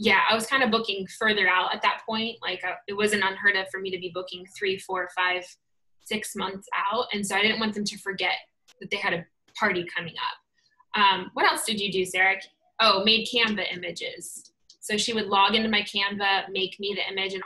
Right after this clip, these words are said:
all I'd have to do is just log in and simply grab the image. So these are just simple little things that if you wanna bookmark, it's nice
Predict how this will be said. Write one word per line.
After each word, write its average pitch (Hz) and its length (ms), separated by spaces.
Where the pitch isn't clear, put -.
all 190 140
I'd 196 100
have 190 140
to 180 100
do 180 160
is 170 160
just - 240
log 196 300
in 180 300
and 190 120
simply 185 280
grab 175 360
the - 100
image. - 520
So 233 380
these 311 160
are 311 100
just - 320
simple 220 480
little 214 300
things 196 460
that 180 200
if 214 160
you 226 100
wanna 190 360
bookmark, 220 600
it's 208 220
nice 214 460